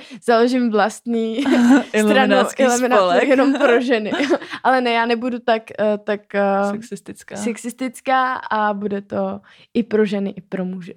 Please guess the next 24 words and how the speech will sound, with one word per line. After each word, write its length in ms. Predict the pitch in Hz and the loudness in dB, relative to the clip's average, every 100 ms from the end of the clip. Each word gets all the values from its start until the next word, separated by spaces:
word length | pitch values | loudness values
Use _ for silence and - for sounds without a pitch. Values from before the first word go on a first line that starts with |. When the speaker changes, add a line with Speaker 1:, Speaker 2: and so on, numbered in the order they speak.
| _ | _
Speaker 1:
O, 200 | 190 165 | -10 -10
krásný, 480 | - 175 175 285 - | -8 -6 -6 -4 -4
Aničko. 400 | 175 170 320 339 185 - - | -4 -4 -4 -6 -8 -6 -2
Ale 120 | 202 | -2
tak 100 | 202 | -2
to 60 | |
se 100 | 208 | -6
třeba 200 | 202 226 | -4 -4
taky 300 | 220 196 240 | -6 -8 -8
změní, 280 | 262 196 190 | -4 -2 -2
tady 180 | 185 180 | -2 -6
ty 120 | 175 | -8
iluminátský 680 | - 185 180 180 175 - 185 | -8 -4 -4 -6 -8 -12 -18
spolky. 600 | - - 175 - 185 180 _ _ _ _ | -12 -10 -10 -12 -14 -14 _ _ _ _
Speaker 2:
No, 200 | 254 269 | -6 -4
ale 160 | 269 269 | -2 -2
to 100 | 285 | -4
je 80 | 294 | -8
tak 200 | 320 269 | -8 -6
dlouho 300 | 262 277 302 | -4 -2 -2
zažraný, 640 | 262 226 226 202 196 185 | -2 -2 -2 -2 -4 -6
podle 360 | - 185 190 | -8 -6 -4
mě, 340 | 185 185 185 208 | -4 -6 -8 -4
že 140 | 226 | -4